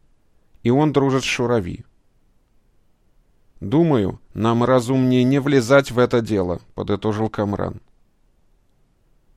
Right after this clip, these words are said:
"Так и решим", сказал Омар. "И давайте их задержим, как гостей, по законам гостеприимства. Пусть сидят у нас за столом как можно дольше. Возможно, Шурави успеют уйти.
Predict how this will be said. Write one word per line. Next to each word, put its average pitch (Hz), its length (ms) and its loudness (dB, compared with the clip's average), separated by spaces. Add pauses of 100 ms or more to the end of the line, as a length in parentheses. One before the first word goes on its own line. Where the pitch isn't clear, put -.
(260)
"Так 110 260 -2
и 120 60 0
решим", 113 500 -4
сказал 92 500 -4
Омар. 95 360 -6 (720)
"И 131 100 -2
давайте 143 500 0
их 123 100 -4
задержим, 113 560 -2
как 113 180 -2
гостей, 101 640 -2
по 107 100 -2
законам 117 480 0
гостеприимства. 101 920 -6 (640)
Пусть 151 200 -2
сидят 131 340 0
у 127 40 -4
нас 117 220 -2
за 107 100 -6
столом 123 400 0
как 104 200 -6
можно 104 340 -4
дольше. 92 420 -8 (680)
Возможно, 127 560 -2
Шурави 123 420 -2
успеют 104 500 -4
уйти. - 440 -8